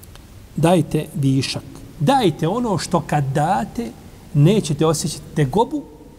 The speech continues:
i nećeš osjećati da je nešto tvoj imetak plaho umanjen i nećeš žaliti sutradan, pa dobro, mogao sam i prepoloviti. Mogao sam i prepoloviti. Šta bi falilo da sam prepoloviti? I tako dalje.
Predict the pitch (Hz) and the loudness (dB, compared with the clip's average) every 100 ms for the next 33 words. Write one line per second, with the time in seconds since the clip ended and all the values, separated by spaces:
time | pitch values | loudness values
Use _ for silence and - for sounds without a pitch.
0 | - - 180 175 240 - 185 202 - 175 | -20 -8 -4 -2 -4 -6 -6 -6 -6 -6
1 | 175 175 - 147 180 160 - 143 151 147 | -4 -4 -6 -8 -6 -4 -2 -2 -2 -4
2 | - 165 - 147 214 254 233 247 240 - | -4 -4 -2 2 2 2 0 -4 -6 -12
3 | - - - - 175 160 - 180 151 123 | -16 -16 -18 -2 4 4 4 2 2 4
4 | 196 160 - - 147 160 165 160 147 - | 4 2 -2 -6 -6 -4 -2 -2 -4 -6
5 | 139 170 170 160 151 156 - 147 143 139 | -6 -6 -6 -6 -6 -6 -4 -4 -4 -6
6 | - 123 123 - - - - - - - | -8 -10 -12 -18 -18 -18 -20 -20 -20 -20
7 | - - - - - - 170 147 143 143 | -20 -20 -20 -20 -20 -6 -2 0 0 0
8 | 147 156 143 139 123 - 202 151 - 170 | 0 -2 -2 -4 -4 -2 0 0 -2 -2
9 | 147 147 139 151 - 226 180 143 127 - | -2 -2 -4 -6 -6 -6 -6 -8 -8 -12